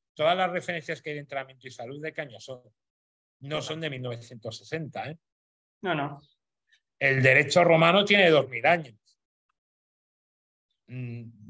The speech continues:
Speaker 1: vamos bastante más actualizados, lógicamente, porque el derecho romano ya está más que cerrado, ¿no? Pero no sé si me explico con esto. Hay una evolución que viene enfocada, lo dicho, desde un chico de veinte años que quiere hacer su pre-banca y su peso muerto,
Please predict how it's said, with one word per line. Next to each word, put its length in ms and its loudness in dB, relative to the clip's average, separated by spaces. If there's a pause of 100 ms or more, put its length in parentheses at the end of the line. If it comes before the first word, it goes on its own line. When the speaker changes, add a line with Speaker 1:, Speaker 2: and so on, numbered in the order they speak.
Speaker 1:
vamos 260 4
bastante 420 2
más 140 -6
actualizados, 800 0 (120)
lógicamente, 460 -2
porque 200 4
el 60 4
derecho 300 0
romano 360 -2
ya 120 -2
está 200 -10
más 160 -14
que 80 -20
cerrado, 420 -10
¿no? 140 -20
Pero 200 -14 (480)
no 120 0
sé 80 -4
si 100 0
me 80 2
explico 380 0
con 140 -8
esto. 220 -20 (280)
Hay 140 0
una 120 0
evolución 880 0 (360)
que 360 -4
viene 460 2
enfocada, 800 2 (680)
lo 100 -16
dicho, 240 -6
desde 200 0
un 140 0
chico 340 2
de 100 4
veinte 260 -2
años 220 -6
que 60 -18
quiere 160 -2
hacer 200 -6
su 440 -4
pre-banca 540 -4
y 40 -10
su 120 -12
peso 240 -10
muerto, 560 0